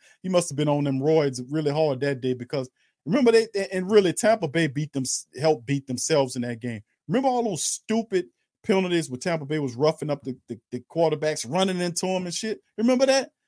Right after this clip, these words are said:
They got away with four quarterback hits before the flag started flying, where the referees tried,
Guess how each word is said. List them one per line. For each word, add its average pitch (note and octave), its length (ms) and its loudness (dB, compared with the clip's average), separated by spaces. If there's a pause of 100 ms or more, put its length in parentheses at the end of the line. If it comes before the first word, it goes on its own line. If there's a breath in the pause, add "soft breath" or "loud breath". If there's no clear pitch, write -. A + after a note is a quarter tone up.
(100)
They E3 140 -2
got G3+ 220 6
away F#3+ 200 6
with D#3 220 0
four F#3+ 560 4 (200)
quarterback D#3 580 2
hits D#3+ 240 -2
before E3+ 380 -4
the C3 60 -2
flag F3 400 -2
started C#3 360 0
flying, D#3+ 480 -2 (440)
where G3 120 0
the D3 80 0
referees F#3 560 0
tried, G#3+ 800 -2